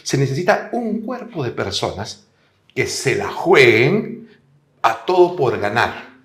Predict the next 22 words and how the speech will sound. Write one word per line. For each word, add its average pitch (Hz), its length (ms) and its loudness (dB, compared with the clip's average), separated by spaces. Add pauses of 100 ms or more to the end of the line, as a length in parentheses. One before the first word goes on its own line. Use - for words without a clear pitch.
(120)
Es-, 139 140 4
ese 143 200 2
es 147 40 4
el 139 140 4
primero. 104 320 -2
O - 20 -8
sea, - 260 2 (160)
muy 147 160 6
bien, 214 560 4
vamos 139 200 6
a 147 80 2
cruzar - 280 4
esta 180 220 6
línea, 202 320 6 (480)
los - 120 -18
trece, - 640 4
¿no? 165 200 0 (220)
Vamos 139 200 6
a 139 60 4
cruzar 131 200 4
esta 165 160 4
línea 208 400 2